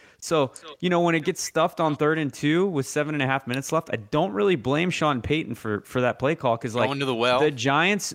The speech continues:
Speaker 1: know it's coming, and they haven't been able to stop it. So,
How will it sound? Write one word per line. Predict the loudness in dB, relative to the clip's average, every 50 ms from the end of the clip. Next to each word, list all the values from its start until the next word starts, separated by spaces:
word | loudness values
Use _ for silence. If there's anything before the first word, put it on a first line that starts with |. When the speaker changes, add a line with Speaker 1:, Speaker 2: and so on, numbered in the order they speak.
| -6
Speaker 1:
know | -4 0 0 2 2 0
it's | 0 -4
coming, | -6 -4 -2 -2 0 0 -2 -2 -4 -8 -10 -16 _ -6
and | -2 0 0
they | 0
haven't | 0 0 -2 -2 0 0 -2 -2
been | 0 0
able | 0 0 0 0 0
to | -2
stop | -2 -2 -4 -2 -2 -2 -2 -4
it. | -8 -10 _ _ _ _ _ _ _ _ _ _ _ _ -8
So, | -2 0 2 2 2 2 0